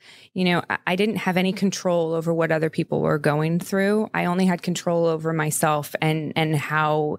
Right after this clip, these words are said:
it, it affected me on the inside. And I had to forgive myself for, for um,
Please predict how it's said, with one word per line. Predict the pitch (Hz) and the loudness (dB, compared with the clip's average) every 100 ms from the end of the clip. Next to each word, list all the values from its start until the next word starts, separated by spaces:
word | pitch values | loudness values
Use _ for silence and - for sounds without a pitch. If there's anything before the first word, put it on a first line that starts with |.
| - | 0
it, | 160 - _ 160 | 0 0 _ -2
it | 170 | 0
affected | 156 - 151 170 156 | 0 0 0 0 0
me | 156 | 2
on | 143 | 2
the | 139 139 | 0 0
inside. | 156 - 156 160 190 - - - - | 0 0 0 2 0 -4 -16 -18 -8
And | 180 180 | 0 0
I | |
had | 180 180 175 | 2 0 -2
to | - - 190 | -2 0 2
forgive | 170 - 175 165 - 165 170 180 | 0 -4 -4 -4 -2 0 0 0
myself | 175 175 - - 147 170 226 - - - - - | 0 0 0 -2 -2 -2 -6 -12 -20 -20 -20 -18
for, | - 175 170 170 170 165 165 - - | -8 -2 0 2 2 2 0 -4 -14
for | - - 180 170 170 170 170 - - _ _ _ _ _ _ _ - | -14 -6 -2 0 2 0 0 -4 -16 _ _ _ _ _ _ _ -4
um, | 175 170 170 170 160 | 0 2 2 0 -2